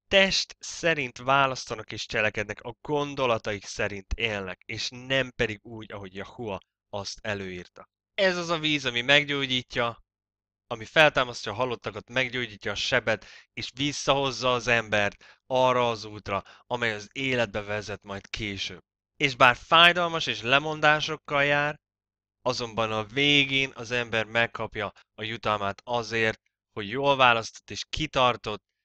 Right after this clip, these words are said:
és ellenállt minden kísértésnek és mindannak a szemétnek, ami a világból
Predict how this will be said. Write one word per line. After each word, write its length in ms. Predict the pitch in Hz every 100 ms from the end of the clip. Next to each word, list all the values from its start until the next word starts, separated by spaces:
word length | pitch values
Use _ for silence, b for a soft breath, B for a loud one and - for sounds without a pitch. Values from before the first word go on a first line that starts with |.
| _ _
és 600 | 120 107 101 98 - 113 101 -
ellenállt 640 | 127 123 120 113 107 -
minden 400 | 117 123 113 104
kísértésnek 720 | - 120 117 113 104 101 101
és 160 | 98 -
mindannak 460 | 110 113 110 104
a 40 | 101
szemétnek, 600 | - 120 107 101 98 95
ami 220 | 95 95
a 80 | 92
világból 640 | 90 95 90 90 90 87